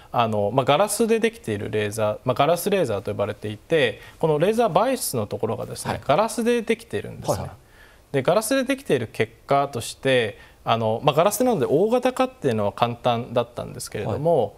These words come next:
Speaker 2: はい。
Speaker 1: ガラス自体が熱伝導が悪いので、
Speaker 2: あー。
Speaker 1: まあ、一回ですね、レーザーを出力してしまうと、次一回打つのにですね、冷却が必要になってくるんですね。
Speaker 2: あー。だから八時間に一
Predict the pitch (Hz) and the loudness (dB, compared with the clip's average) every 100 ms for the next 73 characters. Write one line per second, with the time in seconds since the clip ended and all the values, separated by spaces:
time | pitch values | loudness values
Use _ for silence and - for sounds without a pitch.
0 | _ 117 147 190 240 233 233 139 107 113 | _ -2 0 0 0 0 0 0 0 -2
1 | - 202 233 147 104 101 107 143 113 101 | -2 0 0 0 0 0 2 2 0 -4
2 | - 107 110 120 104 95 90 92 90 117 | -10 -6 0 2 2 -2 -8 -12 -2 0
3 | 135 - - 269 226 - 113 120 139 139 | 0 -2 -2 0 0 0 2 2 2 0
4 | - 143 147 143 - 135 147 139 135 - | 2 0 0 -2 -2 -2 0 0 0 0
5 | 180 123 117 - 247 151 - - 117 - | 0 0 -2 -6 -4 -4 -6 -10 -10 -4
6 | - 160 156 117 101 104 - - 120 107 | 0 2 0 -4 -6 -8 -8 0 0 0
7 | 120 151 226 220 - 240 214 - 196 196 | 0 2 2 0 0 -2 -2 -4 -4 -4
8 | - 107 101 104 101 123 151 - - 165 | -6 -6 -6 -4 -6 -6 -8 -12 -6 -4
9 | 165 196 98 117 110 107 - 90 92 | 0 -2 -2 -4 -4 -4 -6 -8 -10